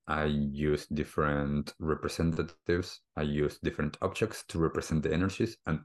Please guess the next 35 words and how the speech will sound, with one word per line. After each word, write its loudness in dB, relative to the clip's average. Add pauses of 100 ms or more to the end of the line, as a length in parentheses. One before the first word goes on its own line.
I, 2
as -2
a -2
facilitator, 0 (360)
represent 2
all 6
of 0
those -2
energies. -2 (680)
And 2 (600)
it's -4
basically 0
then 2
the 2
same -4 (300)
dynamic. 0 (240)
So 0
the 0
other 2
person, -2
the -2
client, -2
is -4 (320)
on 0
the 2
other 4
side 0
of 0
the, -2
the, -2 (120)
the 0
computer, 0 (260)
and 2
I 2
will 2